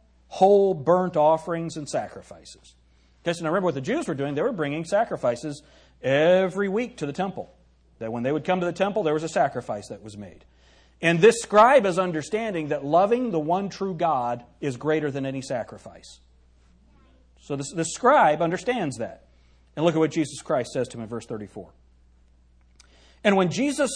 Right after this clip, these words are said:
saw that he answered discreetly, he said unto him, "Thou art not far from the kingdom of God." And no man after that durst ask him any question.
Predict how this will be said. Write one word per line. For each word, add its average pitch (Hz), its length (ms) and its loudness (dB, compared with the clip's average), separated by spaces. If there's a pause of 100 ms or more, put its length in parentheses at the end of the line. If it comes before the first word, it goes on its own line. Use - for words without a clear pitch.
saw 151 320 6
that 143 160 -2
he 143 160 -4
answered 151 360 -4
discreetly, 127 840 -8 (500)
he 214 120 0
said 254 240 2
unto 131 200 2
him, 98 280 -12 (520)
"Thou 170 360 6
art 131 280 4
not 160 640 2 (500)
far 127 920 2 (680)
from 151 220 4
the 127 80 0
kingdom 160 380 -4
of 139 100 -6
God." - 320 -6 (1040)
And 131 220 -2
no 214 380 4
man 190 400 0
after 151 420 -2
that 92 360 -12 (580)
durst 113 320 -6
ask 151 440 0
him 113 380 -8
any 110 480 -8 (200)
question. - 440 -12